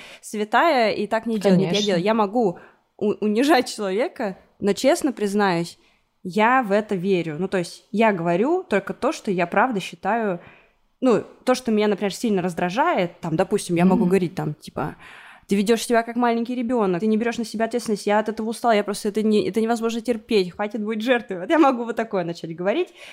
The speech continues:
Speaker 1: Конечно, это очень болезненно, и можно сказать это по-другому. Надо говорить про «я», а я говорю про «ты». Это моя, ну,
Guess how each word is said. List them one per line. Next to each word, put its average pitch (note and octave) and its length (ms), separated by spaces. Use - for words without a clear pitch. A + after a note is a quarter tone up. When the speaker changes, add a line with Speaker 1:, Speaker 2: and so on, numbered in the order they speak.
Speaker 1:
Конечно, D4 300
это A#3 200
очень G#3 240
болезненно, C4 560
и G#3 80
можно G3+ 240
сказать F#3 300
это F3+ 120
по-другому. A3+ 720
Надо G3+ 240
говорить F3 340
про F#3 140
«я», D4 420
а F#3+ 100
я F#3 160
говорю F3 260
про E3+ 200
«ты». D#4+ 400
Это G3 220
моя, F3+ 880
ну, A3 300